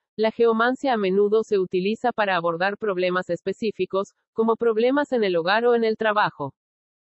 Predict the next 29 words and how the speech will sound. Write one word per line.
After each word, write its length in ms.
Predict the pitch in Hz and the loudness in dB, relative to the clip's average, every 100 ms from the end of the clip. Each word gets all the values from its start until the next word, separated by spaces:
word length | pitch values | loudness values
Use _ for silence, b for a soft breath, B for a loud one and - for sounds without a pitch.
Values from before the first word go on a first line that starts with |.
| _ | _
Algunas 500 | - 214 226 285 302 | -4 -2 0 0 0
personas 600 | - 208 - 202 202 214 208 | -2 -4 -2 0 0 -2 -4
encuentran 560 | 180 196 202 214 208 | -2 -2 -2 -2 -2
que 160 | 196 180 | 0 -2
esta 240 | - 202 | -2 -4
práctica 520 | 202 196 - 202 214 | -2 -4 -4 -4 0
les 220 | 214 202 190 | 0 0 -2
ayuda 380 | 185 240 269 | -4 -2 0
a 60 | 240 | 0
encontrar 500 | 190 180 165 202 233 | 0 -2 -2 -2 -4
soluciones 640 | - 220 175 - 208 226 - | -2 -2 -2 -2 0 0 0
creativas. 720 | 214 208 220 180 151 - _ | 0 0 0 -2 -4 -10 _
Cinco, 540 | - 240 170 151 143 _ _ | -2 0 0 -2 -8 _ _
entendimiento 800 | 226 220 233 240 233 269 277 294 | 0 2 2 0 0 0 0 0
de 100 | 220 | 0
la 120 | 180 | 0
energía 500 | 165 165 - 196 190 | 0 -4 -2 0 0
y 100 | 175 | 0
el 120 | 165 | 0
entorno. 520 | 202 208 220 165 160 - _ _ - | -2 0 0 0 -4 -8 _ _ -2
En 140 | 240 | 0
el 140 | 240 226 | 2 0
caso 300 | 277 285 294 | -2 -2 -2
de 100 | 240 | 0
la 100 | 185 | 0
geomancia 600 | 175 165 170 185 196 190 | -2 0 0 -2 -4 -6
china, 400 | - 185 180 190 _ | -2 -2 -2 -6 _
Feng 340 | _ 190 202 202 | _ -2 0 -2
Shui, 380 | - 233 190 | -2 -2 -2